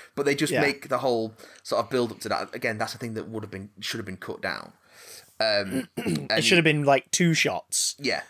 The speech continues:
Speaker 1: And it go-,
Speaker 2: And
Speaker 1: it
Speaker 2: instead
Speaker 1: goes,
Speaker 2: it's,
Speaker 1: it
Speaker 2: yeah.
Speaker 1: goes much the same in that, like, he gets the fishing village together and he's like, "There's a guy who comes on the king tide, da, da, da, tell me who he is, tell me who he is."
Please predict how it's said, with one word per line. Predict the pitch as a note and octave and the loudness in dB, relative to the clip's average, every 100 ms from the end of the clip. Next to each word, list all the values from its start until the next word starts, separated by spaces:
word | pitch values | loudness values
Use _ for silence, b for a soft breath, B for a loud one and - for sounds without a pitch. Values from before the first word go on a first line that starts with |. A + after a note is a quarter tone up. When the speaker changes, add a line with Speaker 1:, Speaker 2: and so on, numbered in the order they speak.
| _ - | _ -4
Speaker 1:
And | A3 | -2
it | A3 | 2
go-, | |
Speaker 2:
And | C3 | 2
Speaker 1:
it | C3 | 4
Speaker 2:
instead | - D3 B2+ | 6 6 6
Speaker 1:
goes, | |
Speaker 2:
it's, | A2 - - - - | 2 0 -2 -2 -2
Speaker 1:
it | A2+ | 0
Speaker 2:
yeah. | G#2 | 2
Speaker 1:
goes | A#3+ G#3 | 0 0
much | G3+ F3 | -2 -4
the | F3+ | -4
same | - B2+ A2 G#2 G#2+ | -2 0 0 -2 -4
in | G#2+ | -4
that, | G#2 - | -6 -4
like, | G2+ F#2 | -6 -6
he | G#2 G#2+ - _ - | -10 -10 -14 _ -6
gets | - - | -6 -8
the | G#2+ | -12
fishing | A2+ G#2+ | -10 -10
village | G#2 G2+ G2+ | -10 -10 -10
together | - F#2 | -10 -10
and | F2+ | -10
he's | F#2 | -10
like, | F#2+ F#2+ - B B B - | -8 -10 -12 B B B -14
"There's | A2 | -6
a | |
guy | A2 D3+ D3 | 0 0 0
who | |
comes | C3+ B2 | -4 -10
on | G#2 | -10
the | |
king | G2 A#2+ A2 | -6 -6 -6
tide, | A2 G2 G2+ G2+ | -6 -6 -6 -6
da, | |
da, | G#2 G2 | -6 -6
da, | |
tell | F#2+ C3+ | -4 -4
me | B2+ A2 | -2 -6
who | |
he | G2+ | -6
is, | G2 | -6
tell | G2+ | -10
me | G2 | -10
who | F#2+ | -10
he | |
is." | E2+ | -12